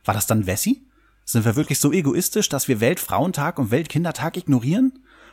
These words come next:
und dafür den Herrentag, äh, erfinden? Also Herrentag, der wurde ja nachher noch zum Herrentag entwickelt, damit nicht nur Väter saufen können, sondern alle Jungs.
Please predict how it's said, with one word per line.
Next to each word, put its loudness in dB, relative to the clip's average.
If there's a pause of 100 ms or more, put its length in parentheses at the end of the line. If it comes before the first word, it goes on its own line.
und 2
dafür 2
den 2
Herrentag, 0
äh, -2
erfinden? 0
Also 0
Herrentag, 2
der -2
wurde -2
ja -2
nachher 0
noch -2
zum -2
Herrentag -2
entwickelt, -6
damit 0
nicht -4
nur 0
Väter 2
saufen -4
können, 0
sondern 0
alle -4
Jungs. 0